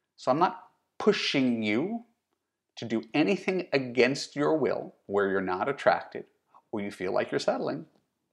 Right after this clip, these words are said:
because that would be ineffective dating strategy. But I want to raise the possibility that if you do this, maybe you'll end up just like I did,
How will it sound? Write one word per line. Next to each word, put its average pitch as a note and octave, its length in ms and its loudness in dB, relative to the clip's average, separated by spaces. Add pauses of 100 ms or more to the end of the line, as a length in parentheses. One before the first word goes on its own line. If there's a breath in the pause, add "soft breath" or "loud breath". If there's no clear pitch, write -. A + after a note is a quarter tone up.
(120)
because G#2+ 340 -6
that G2+ 200 -2
would G2+ 100 -8
be G#2 280 -12
ineffective G2+ 640 -6
dating G#2 300 -4
strategy. - 500 -10 (920 soft breath)
But - 320 0 (400)
I E3+ 60 6
want G3 180 4
to D#3 240 -2
raise F3+ 220 4
the E3+ 80 -4
possibility F3 800 -2 (280)
that D#3 140 4
if G#3+ 180 0
you G3 120 -2
do A3+ 240 0
this, - 460 -8 (340 soft breath)
maybe C#3+ 240 0
you'll F3 160 4
end E3+ 140 0
up E3 120 -2
just - 220 -4
like B2+ 220 2
I F#2+ 140 6
did, G2 200 -4